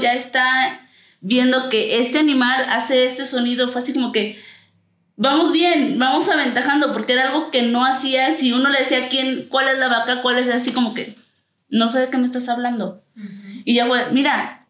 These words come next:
Speaker 1: es la vaca, ¿y cómo le hace?". Y que él intentara reproducir el sonido de los animales fue así como que ver una luz, así decir,
Speaker 2: Claro.
Speaker 1: "Vamos bien, estamos haciendo las cosas bien, vamos". Y me acuerdo que en esa ocasión Pris nos dio unas,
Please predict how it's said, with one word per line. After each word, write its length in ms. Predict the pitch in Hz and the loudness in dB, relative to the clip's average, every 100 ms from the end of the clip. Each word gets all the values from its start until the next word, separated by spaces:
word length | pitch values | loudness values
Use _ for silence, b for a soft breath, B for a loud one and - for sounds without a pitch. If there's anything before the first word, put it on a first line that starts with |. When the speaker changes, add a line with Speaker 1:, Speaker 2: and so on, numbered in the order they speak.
| - | -2
Speaker 1:
es 140 | 240 | 2
la 120 | 269 | 2
vaca, 260 | 285 285 247 | 2 0 -2
¿y 100 | 220 | 0
cómo 240 | 254 262 | 0 0
le 80 | 269 | 0
hace?". 240 | 269 262 220 | 0 0 -2
Y 120 | 208 | 0
que 180 | 226 226 | 0 2
él 100 | 262 | 4
intentara 800 | 349 339 277 233 226 240 311 311 226 | 2 2 2 0 0 0 0 -2 -4
reproducir 580 | 226 220 214 196 226 226 | -4 0 0 0 0 -2
el 140 | 269 | -2
sonido 400 | 254 214 214 233 | 0 0 0 -2
de 60 | 233 | -2
los 140 | 208 | -4
animales 480 | 190 185 185 226 240 | -4 -4 -2 -2 -2
fue 140 | 208 | -2
así 240 | 208 208 208 | -2 -4 -4
como 260 | 208 185 | -4 -4
que 320 | 175 165 165 _ _ _ _ _ _ _ - | -4 -4 -6 _ _ _ _ _ _ _ -6
ver 640 | 202 240 247 254 240 - | -2 2 2 2 0 -2
una 280 | 240 269 269 | 0 2 2
luz, 280 | 269 254 247 | 2 2 2
así 220 | 220 220 | 2 0
decir, 560 | 240 247 233 220 190 - _ | 0 0 -2 -4 -8 -12 _
Speaker 2:
Claro. 220 | - 214 - - | -16 -16 -14 -6
Speaker 1:
"Vamos 380 | 214 302 339 330 | 0 2 2 2
bien, 300 | 320 330 247 | 2 2 0
estamos 320 | 247 277 320 | 0 0 2
haciendo 280 | 330 302 294 | 2 2 2
las 160 | 294 269 | 0 0
cosas 380 | 247 262 277 254 | -2 0 0 0
bien, 300 | 269 277 269 | 0 0 0
vamos". 340 | 247 240 285 - | 0 0 -2 -4
Y 100 | 233 | -2
me 120 | 233 | 0
acuerdo 380 | 226 220 233 247 | 0 0 0 0
que 80 | 254 | -2
en 120 | 226 | -4
esa 160 | 226 262 | -2 -4
ocasión 420 | 247 233 240 214 | -4 -2 -2 -2
Pris 200 | 233 233 | -2 0
nos 200 | 247 233 | 0 0
dio 240 | 233 220 | 0 0
unas, 640 | 214 226 226 208 160 - | 0 0 0 0 0 -2